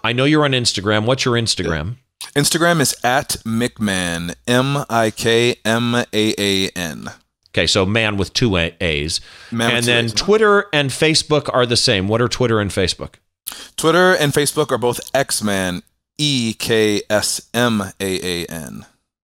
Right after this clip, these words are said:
Speaker 1: And, uh, you can find out anything that you want to as far as, you know,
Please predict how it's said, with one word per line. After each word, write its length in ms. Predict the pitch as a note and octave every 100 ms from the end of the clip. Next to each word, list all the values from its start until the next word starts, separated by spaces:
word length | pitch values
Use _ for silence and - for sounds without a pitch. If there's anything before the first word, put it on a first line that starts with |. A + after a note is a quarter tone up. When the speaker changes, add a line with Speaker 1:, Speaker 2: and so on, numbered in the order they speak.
| -
Speaker 1:
And, 420 | A2 G#2 G2+ G2+
uh, 280 | G#2 G#2 G#2
you 160 | C3+ D3+
can 160 | E3+ D3
find 260 | E3 D3
out 140 | C3+ D3
anything 440 | G#3+ A3 G3 F3
that 140 | E3
you 140 | C#3+ D#3
want 380 | C3 C#3+ D3+ -
to 400 | F3 E3+ E3 D#3+
as 160 | A2+
far 280 | - B2+ B2
as, 200 | A#2 A2
you 80 | A#2+
know, 280 | G2+ F#2+